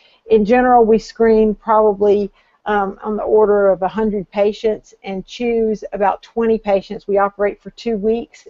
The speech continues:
and we do about two operations a day, Monday through Friday. So we can do up to twenty to twenty-five patients, um, in the course of our time there. Um,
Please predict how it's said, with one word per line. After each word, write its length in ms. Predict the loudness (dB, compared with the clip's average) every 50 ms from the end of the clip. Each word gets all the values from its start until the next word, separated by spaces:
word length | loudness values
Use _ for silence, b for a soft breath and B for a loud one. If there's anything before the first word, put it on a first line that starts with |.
| _
and 80 | -8 -6
we 120 | -6 -4
do 320 | 0 2 4 4 4 4 0
about 300 | 0 -2 -2 -2 -4 -6
two 220 | -8 -2 2 2
operations 680 | 4 2 2 0 -2 0 0 0 0 -4 -12 -8 -8 -8
a 40 |
day, 300 | -4 0 2 2 2 2
Monday 300 | 0 -4 -8 -8 -8 -10
through 240 | -12 _ -14 -14 -14 -8
Friday. 520 | _ 0 0 2 2 0 -2 -4 -6 -8 -12 b b b b b b b _
So 360 | 0 4 4 4 4 2 -4 -10 -18 -14 -4
we 320 | 2 4 4 4 4 0
can 200 | -2 -2 -4 -2
do 300 | 0 2 2 2 2 0 -2
up 200 | -4 -6 -8 -8
to 100 | -12 -14
twenty 360 | -10 -8 -6 -4 -4 -4 -6
to 80 | -8 -12
twenty-five 580 | -10 -8 -8 -8 -6 -4 -2 -2 -2 -4 _
patients, 640 | -4 -4 -2 -2 -4 -6 -8 -8 -8 -14 _ _ _ _
um, 240 | -10 -10 -10 -10 -10
in 160 | -8 -8 -6
the 80 | -6 -6
course 260 | -4 -4 -4 -4 -4
of 60 | -6
our 120 | -6 -6 -6
time 360 | -6 -8 -8 -6 -4 -4 -2
there. 340 | -2 -2 -2 -2 -4 -8 -10 b b b b b b b b b
Um, 400 | -4 -4 -2 -2 -4 -4 -8 -12